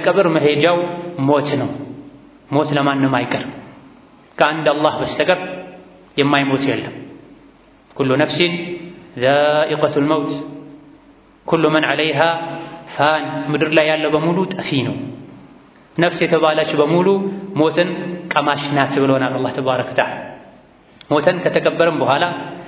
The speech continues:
የሥራችን ሙርከኛ እንሆናለን። እዚህ ዱንያ ላይ የሠራነው ኸይር ሥራ ከሆነ ቀብር ላይ ሥራችን ያጫውተናል፣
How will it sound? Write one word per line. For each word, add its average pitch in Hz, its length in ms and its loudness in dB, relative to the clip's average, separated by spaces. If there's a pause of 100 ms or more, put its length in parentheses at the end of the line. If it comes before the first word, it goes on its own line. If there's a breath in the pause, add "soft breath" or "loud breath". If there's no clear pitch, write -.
(280 loud breath)
የሥራችን 151 680 2 (140)
ሙርከኛ 156 500 2
እንሆናለን። 139 680 0 (1400)
እዚህ 147 200 0
ዱንያ 147 260 2
ላይ 139 120 0
የሠራነው 139 540 0 (240)
ኸይር 151 260 2
ሥራ 147 240 2
ከሆነ 151 280 2 (480 loud breath)
ቀብር 156 260 2
ላይ 147 160 2 (220)
ሥራችን 147 400 2
ያጫውተናል፣ 139 640 -2